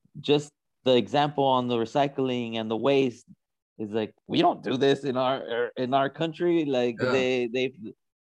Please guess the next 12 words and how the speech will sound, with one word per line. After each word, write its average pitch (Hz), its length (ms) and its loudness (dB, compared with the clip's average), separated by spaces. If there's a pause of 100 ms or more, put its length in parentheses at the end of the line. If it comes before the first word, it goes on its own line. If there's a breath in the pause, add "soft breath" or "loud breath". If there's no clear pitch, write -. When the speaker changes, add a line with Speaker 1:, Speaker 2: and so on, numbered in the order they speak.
Speaker 1:
they 123 180 -4
find 139 360 -4
it 123 220 -4
so, 123 800 -2 (600)
like, 107 260 -6
"Oh, 156 180 -6
wow, 139 420 0
there's, 123 360 0 (100)
it's - 240 -6
so 156 180 0
organized," 135 920 0
and, 113 380 -6